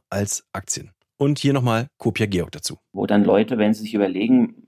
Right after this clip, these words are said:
Speaker 2: packe ich jetzt mein Geld in einen diversifizierten Fonds oder packe ich das jetzt in Kryptowerte, hat man einen klaren Anreiz im Moment, in Kryptowerte zu investieren.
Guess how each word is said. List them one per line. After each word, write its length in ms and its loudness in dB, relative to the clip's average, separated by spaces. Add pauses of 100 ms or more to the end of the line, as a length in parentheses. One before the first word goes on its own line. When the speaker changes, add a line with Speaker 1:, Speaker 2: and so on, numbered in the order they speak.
Speaker 2:
packe 240 -2
ich 80 -8
jetzt 200 -2
mein 200 2
Geld 260 2
in 140 0
einen 100 2
diversifizierten 1120 -2
Fonds 540 0
oder 240 2
packe 260 -6
ich 80 -20
das 200 -4
jetzt 200 -6
in 260 -2
Kryptowerte, 720 0
hat 160 -6
man 120 4
einen 100 0
klaren 340 0
Anreiz 400 -4
im 60 -14
Moment, 300 0
in 140 -10
Kryptowerte 600 -4
zu 100 -8
investieren. 640 -4